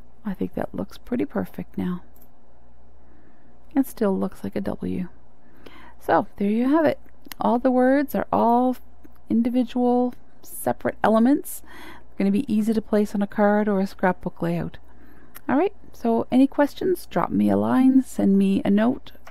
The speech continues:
a comment, and, uh, I'll answer you the best way I can. Thanks so much.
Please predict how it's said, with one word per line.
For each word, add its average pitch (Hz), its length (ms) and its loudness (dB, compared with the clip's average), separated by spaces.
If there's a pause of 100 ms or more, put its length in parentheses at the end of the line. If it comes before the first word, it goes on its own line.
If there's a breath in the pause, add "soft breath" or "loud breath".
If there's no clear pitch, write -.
(280)
a 180 60 -6
comment, 277 580 4 (640 loud breath)
and, 185 420 2
uh, 185 180 0
I'll - 200 -4
answer 202 340 -2
you 220 80 0
the 220 100 -2
best 185 320 -2
way 196 120 0
I 196 100 -2
can. 165 300 -6 (220)
Thanks 269 200 -2
so 302 60 2
much. - 360 0